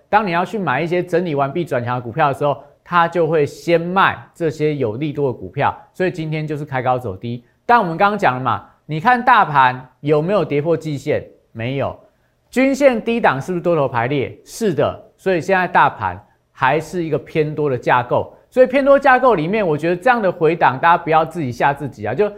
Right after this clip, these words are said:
哦，涨了一大段，跌个两根，跌三根，我觉得就好像要崩盘了。我觉得大家在操作上，第一个，你买低档区；第二个，你不要被盘势的震荡剧烈的，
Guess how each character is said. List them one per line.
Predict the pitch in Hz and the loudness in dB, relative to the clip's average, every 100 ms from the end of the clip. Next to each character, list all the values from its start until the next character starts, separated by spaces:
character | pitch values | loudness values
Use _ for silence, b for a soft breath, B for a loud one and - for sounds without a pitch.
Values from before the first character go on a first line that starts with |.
| B B | B B
哦， | 208 | 2
涨 | 202 208 208 | 4 2 4
了 | 226 | 2
一 | |
大 | 262 269 | 6 4
段， | - 277 240 175 151 - | 6 6 6 4 -4 -4
跌 | 185 202 | 0 2
个 | 214 | 4
两 | 180 151 | 2 2
根， | 202 202 | -2 0
跌 | 170 170 | -2 2
三 | 185 185 | 0 0
根， | 180 180 190 | 0 -2 -4
我 | 123 | -6
觉 | 131 | -2
得 | 143 | -2
就 | 151 165 135 - _ | 0 -2 -2 -12 _
好 | 131 | -4
像 | 123 185 | 2 2
要 | |
崩 | 185 165 160 | 4 2 0
盘 | 131 98 | -2 -4
了。 | 98 92 - _ _ - | -4 -12 -14 _ _ -6
我 | 151 | 0
觉 | 180 | 2
得 | |
大 | 196 208 | 4 4
家 | 202 208 214 - | 6 4 0 2
在 | 226 185 | 4 4
操 | - 175 175 | 0 -2 0
作 | 180 156 | -2 -2
上， | 165 139 95 - _ _ _ _ | 2 0 0 -14 _ _ _ _
第 | 202 | -4
一 | |
个， | 202 139 - - _ _ | 2 0 0 -14 _ _
你 | - 156 208 | -8 -4 -2
买 | 202 131 | 0 0
低 | 120 151 | -2 -4
档 | 147 101 | -2 -4
区； | 101 131 123 127 _ | -6 -10 -12 -14 _
第 | 226 | 4
二 | 226 | 4
个， | 180 139 - 135 | 4 0 -2 -6
你 | 147 | -6
不 | 147 156 | -6 0
要 | 190 190 | 4 4
被 | 196 190 | 2 -2
盘 | - 131 127 151 | -2 -2 -2 -4
势 | - | -6
的 | 156 | -4
震 | 123 - 165 139 | -4 -2 -4 0
荡 | 151 135 127 | 0 0 -2
剧 | - 156 | -8 -8
烈 | 147 143 123 | -4 -2 -2
的， | 120 | -4